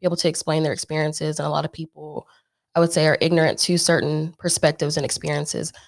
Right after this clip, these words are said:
So I kinda wanted to give us, um, opportunity for those students to be able to say that. And, and even if someone was there and they didn't speak or didn't share their experiences, they were able to hear someone else's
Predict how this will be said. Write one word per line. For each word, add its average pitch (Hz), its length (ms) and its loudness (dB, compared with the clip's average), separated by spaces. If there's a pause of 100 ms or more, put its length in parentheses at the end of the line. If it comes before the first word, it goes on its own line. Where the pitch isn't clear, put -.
(160)
So - 120 -4
I 185 40 0
kinda 208 220 4
wanted 240 160 2
to 220 60 -2
give 190 160 2
us, 185 240 -2
um, 165 240 0
opportunity 170 580 0
for 165 180 -2
those 160 220 2
students 165 340 -2
to 165 60 -4
be 165 100 0
able 156 140 0
to 156 380 -2
say 220 240 4
that. 170 280 2
And, 156 300 0 (800)
and 175 300 4
even 208 280 4
if 196 160 6
someone 190 360 2
was 175 100 4
there 170 260 4
and 165 120 2
they 156 100 4
didn't 165 320 4
speak 175 320 -2
or 160 80 0
didn't 165 180 -2
share 165 140 -2
their 160 100 0
experiences, 156 580 -4
they 151 100 -4
were 151 100 -2
able - 220 -6
to 170 100 -2
hear 160 160 0
someone 147 240 0
else's - 540 -4